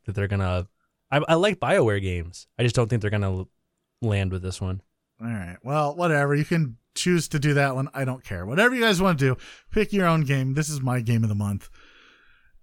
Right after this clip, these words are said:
Speaker 2: And I kinda feel bad that Joe had to play it 'cause, like, there's literally
Speaker 1: <laughs>
Speaker 2: nothing redeeming in this game for Joe and me. I'm like, "Yeah, it's not a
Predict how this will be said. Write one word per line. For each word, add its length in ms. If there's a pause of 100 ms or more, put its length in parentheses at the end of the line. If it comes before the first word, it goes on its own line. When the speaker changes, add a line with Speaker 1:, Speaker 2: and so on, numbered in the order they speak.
Speaker 2:
And 340
I 120
kinda 300
feel 280
bad 240
that 80
Joe 180
had 140
to 60
play 260
it 100
'cause, 140
like, 180
there's 240 (240)
literally 320
Speaker 1:
<laughs> 0
Speaker 2:
nothing 320
redeeming 460
in 100
this 160
game 220
for 160
Joe 320
and 120
me. 160
I'm 140
like, 260
"Yeah, 200
it's 160
not 120
a 140